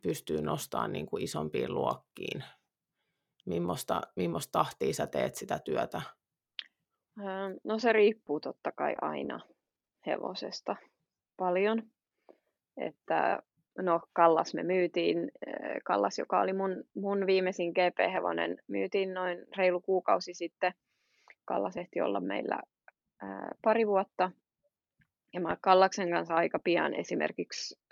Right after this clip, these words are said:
Speaker 2: öö, aloin hyppäämään, muistaakseni jo ekoissa kisoissa hyppäsin sataneljäkymmentä luokan. Se oli siis hypännyt jo joitakin sataneljäkymmentä luokkia aikaisemmin, mutta aika nopeasti kuitenkin, että meidän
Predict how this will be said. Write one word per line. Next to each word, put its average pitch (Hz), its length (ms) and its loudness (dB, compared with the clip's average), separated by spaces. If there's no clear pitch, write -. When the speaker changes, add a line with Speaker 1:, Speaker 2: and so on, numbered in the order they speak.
Speaker 2:
öö, - 60 -4
aloin 170 360 4
hyppäämään, 160 640 2
muistaakseni 190 540 -4
jo 170 180 2
ekoissa 165 460 4
kisoissa 175 400 -2
hyppäsin 185 400 -2
sataneljäkymmentä 175 680 2
luokan. 202 300 6
Se 180 80 -2
oli 160 200 4
siis - 240 0
hypännyt 214 580 0
jo 214 240 4
joitakin 196 380 6
sataneljäkymmentä 185 680 6
luokkia 175 380 8
aikaisemmin, 170 580 6
mutta 160 460 8
aika 175 240 10
nopeasti 175 460 4
kuitenkin, 165 400 4
että 156 180 0
meidän 151 340 4